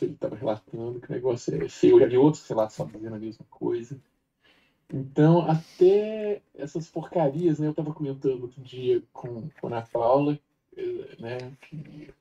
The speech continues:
observando certos comportamentos, falou assim, "As pessoas hoje estão sem limites, é, os homens estão, estão sem limites, as, as prisões já dizem isso, né, a quantidade de gente mal comportada, mal,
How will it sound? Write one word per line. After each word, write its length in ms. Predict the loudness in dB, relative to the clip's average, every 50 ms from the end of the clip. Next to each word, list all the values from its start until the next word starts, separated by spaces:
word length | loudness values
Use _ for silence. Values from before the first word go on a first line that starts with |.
| _ _ _
observando 560 | _ -2 -2 -2 -2 -2 -2 -2 -2 -4 -6
certos 340 | -4 -4 -4 -4 -4 -6 -14
comportamentos, 680 | _ -8 -8 -4 -4 -4 -4 -2 -2 -4 -4 -4 -4
falou 120 | -6 -6 -6
assim, 120 | -6 -8 -10
"As 120 | -10 -4
pessoas 340 | -4 -4 -2 0 0 2 4
hoje 140 | 4 4 4
estão 160 | 2 -2 -2
sem 180 | 0 0 2 2
limites, 600 | 4 2 4 4 4 2 2 -2 -10 -16 -18 _ _ _ _ _ _ _ _ _ _ -20 -20 _ _ _ _ _ _ _ _ _ _ -4
é, 220 | 0 2 2 2
os 180 | 0 0 0 2
homens 240 | 4 4 4 4 2
estão, 240 | 0 -4 -6 -6 -6
estão 220 | -6 -8 -10 -8
sem 160 | -4 -2 0 0
limites, 340 | 2 4 6 4 4 4
as, 320 | 0 -4 -4 -10 -18 -20 _ -20 -20 -10 -10
as 120 | -10 -6 -2
prisões 480 | 0 2 2 2 2 2 2 4 4
já 120 | 4 2 2
dizem 500 | 2 0 0 0 -2 -4 -6 -4 -4 -4
isso, 240 | -6 -6 -8 -10
né, 120 | -8 -8 -8
a 60 | -8
quantidade 400 | -10 -10 -6 -2 0 0 0 0
de 60 | -2
gente 240 | -4 -6 -6 -4 -2
mal 140 | -2 -2 -2
comportada, 600 | -4 -6 -6 -8 -8 -6 -2 0 2 2 0 -2 -8
mal, 340 | -8 -6 -6 -6 -6 -8